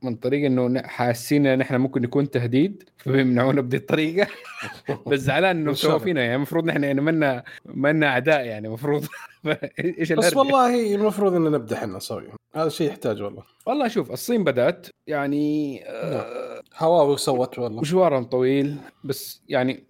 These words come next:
Speaker 2: بس نجحت هواوي.
Speaker 1: نجحت في أشياء، بس شوف، ديك نسخ، كانت نسخت أشياء هديك
Speaker 2: مهم.
Speaker 1: في تكنولوجيا النانومتر. حكاية إنها
Speaker 2: إيه.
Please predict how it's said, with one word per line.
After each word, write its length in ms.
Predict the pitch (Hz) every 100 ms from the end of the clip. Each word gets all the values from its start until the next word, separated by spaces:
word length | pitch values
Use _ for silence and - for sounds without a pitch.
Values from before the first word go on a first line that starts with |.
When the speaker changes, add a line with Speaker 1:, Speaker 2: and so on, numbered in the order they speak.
| -
Speaker 2:
بس 200 | 151 196
نجحت 380 | 240 - -
هواوي. 280 | 139 127 104 - _ -
Speaker 1:
نجحت 640 | 202 214 170 127 143 - - _
في 200 | 131 120
أشياء، 600 | 120 113 107 110 127 - _ -
بس 300 | 139 - -
شوف، 260 | - 110 -
ديك 320 | 131 151 151
نسخ، 320 | 123 117 - - _
كانت 320 | 117 117 123 -
نسخت 500 | 135 135 123 113 110
أشياء 420 | 117 - 127 120 123
هديك 140 | 113
Speaker 2:
مهم. 320 | 117 117 127
Speaker 1:
في 140 | 117 -
تكنولوجيا 500 | 127 131 135 123 120
النانومتر. 800 | 120 127 127 127 123 120 101 -
حكاية 220 | 104 117 117
إنها 280 | 117 110 110
Speaker 2:
إيه. 220 | 131 123